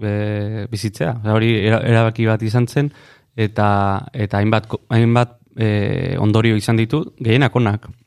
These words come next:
Eta, eta bueno, ba, ba, kazetari bezala lanean nabil, gero, ba, lutopetekin musika egiten, eta, eta gero, ba, bueno, azken, eh, urtet-, eh, azken bi urte terdian edo pelikula bat egiten jardun gara, ez? Orduan, ba, eh, esan dezaket,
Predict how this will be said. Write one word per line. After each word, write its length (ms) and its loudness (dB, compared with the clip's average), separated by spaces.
Eta, 560 2
eta 140 -2
bueno, 200 2
ba, 180 0
ba, 120 -4
kazetari 400 -2
bezala 320 0
lanean 280 2
nabil, 340 2
gero, 280 2
ba, 80 -2
lutopetekin 600 2
musika 800 0
egiten, 480 2
eta, 600 2
eta 160 -2
gero, 260 2
ba, 180 -2
bueno, 240 -2
azken, 340 2
eh, 300 4
urtet-, 520 0
eh, 240 2
azken 280 0
bi 100 4
urte 320 0
terdian 420 2
edo 200 6
pelikula 340 2
bat 100 0
egiten 400 0
jardun 300 2
gara, 340 2
ez? 140 -4
Orduan, 240 2
ba, 120 4
eh, 540 -2
esan 200 -4
dezaket, 420 -2